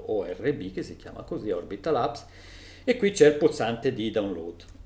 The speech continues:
Quello che scaricate, come vedete sempre in basso a sinistra, il link, l'evidenziazione del link, vedete, ehm,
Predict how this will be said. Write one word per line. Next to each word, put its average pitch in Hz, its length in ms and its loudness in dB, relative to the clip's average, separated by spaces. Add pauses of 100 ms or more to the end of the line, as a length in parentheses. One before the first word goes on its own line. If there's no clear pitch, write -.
(180)
Quello 170 220 6
che 180 100 -2
scaricate, 175 720 4
come 139 220 2
vedete 143 380 6
sempre 127 340 0
in 113 100 0
basso 117 280 0
a - 20 -6
sinistra, 123 580 -2
il 120 260 0
link, 127 440 0 (280)
l'evidenziazione 110 800 -4
del 147 160 4
link, 113 300 -2
vedete, 127 520 2 (600)
ehm, 101 840 -2